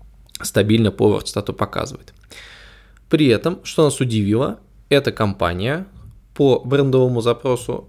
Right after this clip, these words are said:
давала очень хороший возврат инвестиций. И это как раз очень важный момент, который,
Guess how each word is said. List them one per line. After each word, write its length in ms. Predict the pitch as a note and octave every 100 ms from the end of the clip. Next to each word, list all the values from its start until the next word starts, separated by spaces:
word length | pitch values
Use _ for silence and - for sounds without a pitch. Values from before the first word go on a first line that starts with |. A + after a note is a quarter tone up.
| - -
давала 420 | A#2 G#2+ A#2+ D#3
очень 460 | - - D#3 D#3+ C#3
хороший 420 | - A2 A#2 -
возврат 380 | G#2 G2 A2 -
инвестиций. 560 | G2 F#2+ - - - - _ _ - - - _ _
И 480 | A2+ G#2+ G#2 G2+ -
это 500 | - F3 - D3+ B2 -
как 220 | - -
раз 400 | G#2+ G2 - -
очень 320 | G2+ - G#2
важный 320 | G2+ B2 A2 G2+
момент, 440 | A#2+ G3 A#3 -
который, 520 | - - C#3+ D#3 A#2